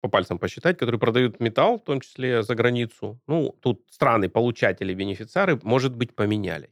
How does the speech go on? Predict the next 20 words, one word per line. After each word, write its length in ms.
И 100
задача, 640
собственно, 360
наладить 460
новый, 480
э, 320
канал 420
сбыта. 440
Ну, 280
корабли 440
из 120
Туапсинского, 580
Новороссийского 600
порта 320
как 220
выходили, 460
так 220
и 40
выходят, 520
гружённые 520